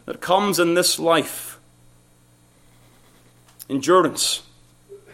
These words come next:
How do we respond to afflictions in this world? Well, yes, by being long-suffering like the prophets. Yet that's a very passive thing. The word here that's used is a very active word.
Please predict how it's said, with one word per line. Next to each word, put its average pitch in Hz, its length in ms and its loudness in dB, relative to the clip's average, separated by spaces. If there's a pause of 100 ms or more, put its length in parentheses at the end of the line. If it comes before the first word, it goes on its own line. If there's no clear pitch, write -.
(800)
How 208 140 4
do 214 300 2
we 196 100 6
respond 175 760 2
to 165 200 0
afflictions 175 520 -4
in 170 120 -2
this 170 180 -2
world? 202 500 0 (1200)
Well, 151 180 4
yes, 175 340 2
by 165 220 2
being 196 340 4
long-suffering 208 760 4
like 185 240 2
the 151 60 -2
prophets. - 720 2 (960)
Yet 208 160 2
that's 262 200 4
a 339 40 4
very 269 240 6
passive 285 640 0
thing. 151 420 -4 (3000)
The 160 80 -10
word 214 300 6
here 220 260 6
that's 170 200 0
used 214 360 2
is 160 120 -2
a - 20 -2
very 180 200 6
active 170 440 0
word. 131 340 -6